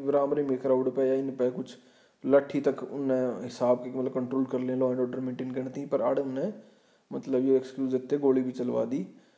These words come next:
और बालक भी मरवाए। तो ये एक तो यो एंगल हो गया इसमें। बाकी उन तक के न कंपनसेशन मिल गया, के होया, वो तो राम जाने है, और उन्होंने जो फिर संघर्ष समिति वाला उन की कर लिया, वो भी राम जाने है।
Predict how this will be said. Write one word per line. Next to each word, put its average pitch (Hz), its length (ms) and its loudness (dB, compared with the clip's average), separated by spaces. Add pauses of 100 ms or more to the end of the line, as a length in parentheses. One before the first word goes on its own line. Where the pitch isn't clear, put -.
(240)
और 123 160 -2 (480)
बालक 127 260 2
भी 123 140 -4
मरवाए। 127 420 -2 (800)
तो 139 760 2 (240)
ये 147 200 2
एक 170 120 -4
तो 165 60 0
यो 180 280 6
एंगल 175 320 2
हो 151 100 6
गया 139 120 4
इसमें। 135 480 -2 (380)
बाकी 139 280 2
उन 147 120 -2
तक 135 140 -2
के 160 180 4
न 147 120 0
कंपनसेशन 143 580 -2
मिल 139 180 0
गया, 139 200 4
के 151 240 0
होया, 127 340 4
वो 135 200 0
तो 131 200 -2
राम 135 300 -2
जाने 123 220 -4
है, 123 220 -8 (580)
और 131 140 0
उन्होंने 135 240 0
जो 127 100 -2
फिर 127 220 0
संघर्ष 135 420 2
समिति 127 280 0
वाला 135 120 6
उन 135 160 0
की 131 280 -8
कर 131 160 -2
लिया, 131 140 4
वो 135 120 4
भी 123 120 -2
राम 120 260 -6
जाने 120 200 -2
है। 123 220 -8